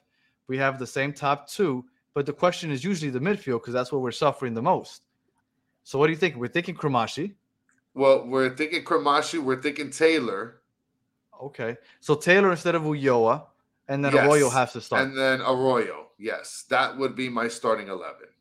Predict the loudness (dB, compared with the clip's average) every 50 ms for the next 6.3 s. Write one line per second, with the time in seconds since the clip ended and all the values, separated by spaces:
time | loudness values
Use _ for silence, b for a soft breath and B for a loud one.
0 | _ _ -6 -2 2 4 4 4 2 2 -2 -2 -2 -2 -2 -2 0 0 2 2
1 | 2 0 -4 -4 0 2 4 6 6 6 6 4 2 -4 -8 -8 -10 -16 -12 -2
2 | 2 4 4 4 2 0 -2 -2 -2 -2 -2 -4 -4 -4 -6 -6 -6 -6 -6 -2
3 | 0 0 0 -2 -2 0 0 0 0 0 -2 -2 -2 -4 -6 -6 -6 -4 -4 -2
4 | 0 0 0 2 2 2 2 0 -2 -2 -4 -4 -2 -2 -4 -6 -8 -6 -2 -2
5 | 0 0 2 2 0 0 0 -2 -2 -2 -2 -2 -2 -2 0 0 -2 -2 -4 -6
6 | -6 -6 -6 -8 -10 -16